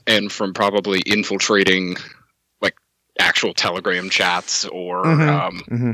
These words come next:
Speaker 1: or forums like Stolen History, looking at, at some of their posts. I would say Stolen History is probably one of the biggest sources they looked at.
Speaker 2: Yeah.
Speaker 1: Um,
Speaker 2: Uh,
Speaker 1: 'cause
Speaker 2: well,
Speaker 1: while there
Speaker 2: what you
Speaker 1: are a
Speaker 2: can
Speaker 1: lot of
Speaker 2: look
Speaker 1: people who
Speaker 2: for,
Speaker 1: do
Speaker 2: uh,
Speaker 1: good research, there are some weird,
Speaker 2: Mm.
Speaker 1: weird folks.
Speaker 2: What you can look for on,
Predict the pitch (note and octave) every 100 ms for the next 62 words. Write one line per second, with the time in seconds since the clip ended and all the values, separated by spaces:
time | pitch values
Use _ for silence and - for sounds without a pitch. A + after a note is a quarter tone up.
0 | A2 B2+ A#2 - - G2 G2 G2 G2+ -
1 | G2 - - A2 G#2 F#2 F#2 - F#2+ F2+
2 | F#2 F#2 F#2+ - F#2 F2+ F2+ - F#2+ F#2+
3 | - A2+ F2+ F2+ F2+ - D#2+ F2 A2 E3
4 | B3 - G#2+ F#2+ A#2 F#2+ - G#2 - E2
5 | - F2+ F2+ F2+ F2 F2 G#2 F2+ E2+ -
6 | F2 F#2+ F2+ E2+ F2+ - F2+ E2+ _ G3+
7 | F#3+ F#2+ C#2+ - - F2 F2 E2 - -
8 | F#3+ F#3+ E3 C#3+ D3+ C3+ E3+ E3+ F#3 C3
9 | - G#2+ D#2+ D#2 G#2+ A2+ - G#2+ G#2 G#2
10 | G#2 A2+ G#2 - G2+ G#2+ - F2+ F#2 F#2+
11 | F#2+ F2+ F#2 - _ - A#2+ - A#2 G#2+
12 | F2+ D#2+ - - - C#3+ - C3 C#3+ C3+
13 | A2 - E2+ D#2 B1+ D#2+ D#2+ D#2 D2+